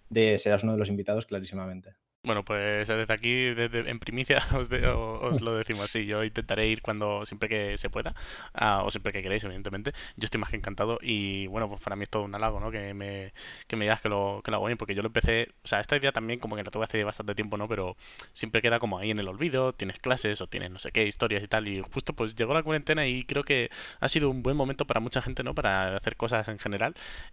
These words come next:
Speaker 2: Y lo mío fue, pues, decir, "Mira, oye, eh, tengo tiempo ahora, <laughs> no tengo, no tengo excusa, tengo que empezar esto ya que, que me apetece hablar con, con alguien de, de Brandon". Así que, pues nada, yo por mí encantado y como tú has dicho, cuanto más haya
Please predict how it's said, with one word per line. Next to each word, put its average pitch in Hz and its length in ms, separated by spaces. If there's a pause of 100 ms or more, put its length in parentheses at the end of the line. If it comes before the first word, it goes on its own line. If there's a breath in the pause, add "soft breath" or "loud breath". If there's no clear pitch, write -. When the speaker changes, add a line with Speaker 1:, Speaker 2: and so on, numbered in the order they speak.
(140)
Speaker 2:
Y 110 640
lo 107 120
mío 117 160
fue, 98 260
pues, 95 180
decir, 98 240
"Mira, 95 200
oye, 98 360
eh, 92 40
tengo 110 220
tiempo 113 280
ahora, 127 360 (180)
<laughs> - 220
no 110 180
tengo, 107 440 (460 loud breath)
no 123 80
tengo 117 160
excusa, 98 280
tengo 104 180
que 98 200
empezar 101 320
esto 104 180
ya 104 140
que, 98 380
que 104 120
me 98 100
apetece - 340
hablar 101 200
con, 98 300
con 107 140
alguien 101 200
de, 92 260 (400 loud breath)
de 113 60
Brandon". 98 280
Así 98 160
que, 104 120
pues 95 140
nada, 95 180
yo 101 120
por 104 140
mí 107 80
encantado 113 340
y 110 60
como 98 220
tú 110 80
has 101 60
dicho, - 200
cuanto - 240
más 120 300
haya 110 400